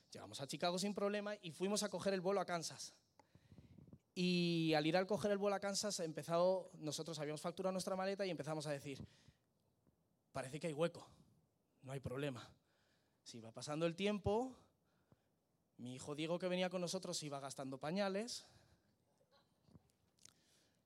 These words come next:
y llegaba la hora y dice, "Uy, pues a lo mejor no hay hueco". No teníamos otra solución. Quedaban diez minutos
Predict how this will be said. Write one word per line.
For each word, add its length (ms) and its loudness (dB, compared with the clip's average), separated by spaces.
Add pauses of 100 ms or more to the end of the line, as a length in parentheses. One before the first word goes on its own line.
(760)
y 100 -4
llegaba 240 2
la 80 4
hora 100 0
y 40 0
dice, 180 -6
"Uy, 240 -2 (320)
pues 160 -14
a 40 -12
lo 80 -12
mejor 200 -4
no 60 2
hay 80 0
hueco". 280 -6 (1000)
No 120 -14
teníamos 380 -2
otra 200 -8
solución. 500 -2 (1900)
Quedaban 300 -2
diez 140 2
minutos 580 -2